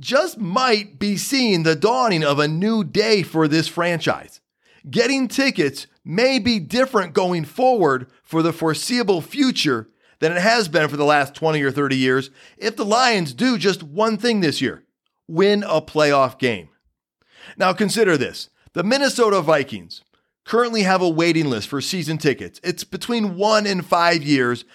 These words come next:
depending where you want to sit. That's the number that was given to me when I spoke with the Vikings last week.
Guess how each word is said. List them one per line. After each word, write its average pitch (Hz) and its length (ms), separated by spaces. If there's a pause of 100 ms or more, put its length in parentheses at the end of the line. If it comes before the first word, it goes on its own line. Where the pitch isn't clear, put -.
(160)
depending 151 560
where 123 160
you 131 180
want 110 300
to 123 100
sit. - 360 (500)
That's 156 220
the 175 80
number 165 240
that 151 80
was 143 120
given 147 260
to 135 100
me 143 100
when 135 100
I 131 80
spoke 123 320
with 127 120
the 117 80
Vikings 101 440
last 85 320
week. 85 320